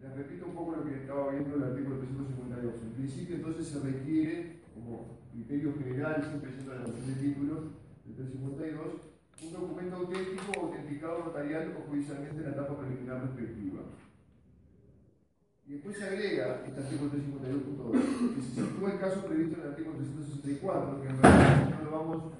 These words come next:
no lo vamos a, a ver ahora porque refiere a otro monitoreo que es el de entrega de la cosa. En algún caso, cuando la obligación que yo reclamo, la obligación no ya de pagar una cantidad de dinero líquida exigible, sino la obligación de entregar algo distinto del dinero,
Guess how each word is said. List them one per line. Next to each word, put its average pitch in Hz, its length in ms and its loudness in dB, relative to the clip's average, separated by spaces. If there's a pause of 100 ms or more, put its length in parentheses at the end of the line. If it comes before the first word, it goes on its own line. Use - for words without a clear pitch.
(800)
no 143 80 -4
lo 156 180 2
vamos 170 220 2
a, 135 420 2
a 131 60 -4
ver 156 120 -2
ahora 165 380 4
porque 139 260 0
refiere 143 360 -2
a - 80 2
otro 190 220 0
monitoreo 139 520 2
que 147 120 0
es 135 40 -4
el 143 60 0
de 131 140 0
entrega 143 280 0
de 127 80 0
la 123 120 -4
cosa. 135 240 -2
En - 60 -4
algún 196 280 -2
caso, 185 320 0 (800)
cuando 147 240 -6
la 143 80 2
obligación 143 560 4
que 160 160 2
yo 165 100 0
reclamo, 139 600 0
la 117 60 -2
obligación 127 580 -4
no 202 120 -2
ya 202 180 -2
de 185 80 2
pagar 156 300 -2
una 139 140 -2
cantidad 135 300 0
de 143 60 2
dinero 139 300 -2 (240)
líquida 131 260 -4
exigible, 120 440 -6
sino 123 180 -6
la 131 60 -2
obligación 120 400 -4
de 139 80 -2
entregar 131 420 -2
algo 147 240 0
distinto 127 380 -6
del 120 100 -4
dinero, 135 380 0